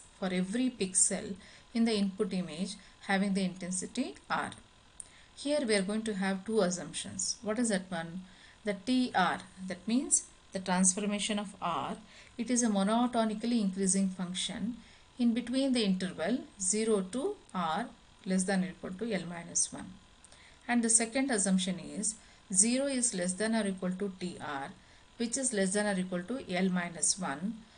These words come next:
for zero less than or equal to R less than or equal to L minus one.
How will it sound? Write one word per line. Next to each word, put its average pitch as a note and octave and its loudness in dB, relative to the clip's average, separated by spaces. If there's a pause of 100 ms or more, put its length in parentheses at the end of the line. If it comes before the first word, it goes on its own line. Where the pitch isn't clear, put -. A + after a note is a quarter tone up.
(160)
for C4+ 4 (520)
zero B3 2
less G3+ 0
than G3 2
or - -4
equal E3+ -8
to - -10 (100)
R E3 -2 (380)
less F#3+ 0
than G3 2
or F#3 4
equal E3+ -8
to C#4 -2 (140)
L E3+ -2
minus F3+ 0
one. D3 -8